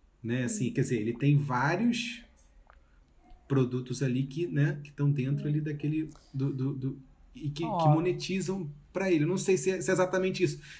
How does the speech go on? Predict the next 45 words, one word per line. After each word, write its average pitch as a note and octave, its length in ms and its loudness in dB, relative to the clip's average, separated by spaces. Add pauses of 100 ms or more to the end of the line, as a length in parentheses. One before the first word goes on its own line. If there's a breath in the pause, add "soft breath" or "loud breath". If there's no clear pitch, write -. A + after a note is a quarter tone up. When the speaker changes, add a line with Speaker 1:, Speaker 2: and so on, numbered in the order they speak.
Speaker 1:
Se - 100 -4
eu D3 80 6
tô E3+ 80 2
Speaker 2:
Ó. D3+ 100 2
Speaker 1:
falando D#3 320 0
errado, D3+ 680 2
não D#3 140 0
sei. D3+ 360 -2 (580 loud breath)
Speaker 2:
Eu G#3+ 160 0
acho G#3+ 240 -2
que - 120 -2
é G3 340 4
o F3+ 140 4
Speaker 1:
Eu F3 80 4
tenho D3+ 120 4
essa E3+ 160 4
Speaker 2:
estratégia, E3 420 4
Speaker 1:
impressão. D3 160 4
Speaker 2:
o D3+ 40 4
modelo D#3 420 6
do D#3 60 4
estratégico, D3+ 480 0
inclusive, D#3 280 0
tá E3 120 -2
sendo, D#3+ 380 -6 (380 soft breath)
eu C#3+ 80 -4
entrevistei D#3 580 0
o D#3 40 2
Weber, C#3+ 400 0
né, F3 260 -8 (320)
na, C3+ 460 -2
no C#3 120 -2
meu, C3+ 340 -4
no C#3+ 80 -6
meu C#3 100 -6
canal. C#3+ 460 -6 (440 loud breath)
Ele F#3+ 180 -4
é G3 40 -4
mais F#3+ 300 -2
uma G3+ 120 -4
exceção F3 420 -8
que - 120 -10
uma E3+ 120 -6
regra. C3 400 -10 (1400)
São D#3+ 320 -6